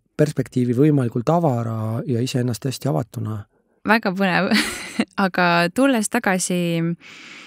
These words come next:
Speaker 2: mm, selle mõtte juurde, et sa tahaksid, äh, mingisuguseid, äh, just o-, objektist lähtudest, äh, võib-olla lavastada,
Speaker 1: Jaa.
Speaker 2: äh, siis, äh,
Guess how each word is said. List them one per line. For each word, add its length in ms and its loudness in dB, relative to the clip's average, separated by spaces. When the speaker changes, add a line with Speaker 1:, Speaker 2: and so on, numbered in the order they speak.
Speaker 2:
mm, 840 0
selle 240 2
mõtte 360 2
juurde, 300 0
et 80 -8
sa 80 -6
tahaksid, 640 -2
äh, 200 -2
mingisuguseid, 1080 -2
äh, 360 -6
just 220 -4
o-, 240 -6
objektist 520 0
lähtudest, 680 -4
äh, 300 -2
võib-olla 320 -4
lavastada, 720 -6
Speaker 1:
Jaa. 180 0
Speaker 2:
äh, 540 -4
siis, 500 -6
äh, 280 -6